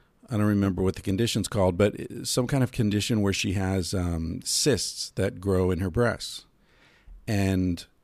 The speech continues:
so she's had to have them surgically removed. And she's got some scars on her breasts, and she's uncomfortable about that." So here's this woman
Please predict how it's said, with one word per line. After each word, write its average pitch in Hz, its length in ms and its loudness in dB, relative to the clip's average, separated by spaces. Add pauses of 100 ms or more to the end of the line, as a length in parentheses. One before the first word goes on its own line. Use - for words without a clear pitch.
(200)
so - 160 0
she's 98 240 0
had 101 160 2
to 90 80 -2
have 92 220 0
them 92 100 0
surgically 90 640 0
removed. 90 720 -2 (760)
And 92 540 2
she's - 280 -4
got 95 260 -2
some 92 240 0
scars 92 800 0
on 92 220 -4
her 82 200 -4
breasts, - 480 -8 (180)
and 92 380 -6
she's - 580 -6
uncomfortable 85 640 -10
about - 220 -16
that." - 200 -16 (1700)
So - 160 4
here's 190 240 6
this 180 160 6
woman 113 500 4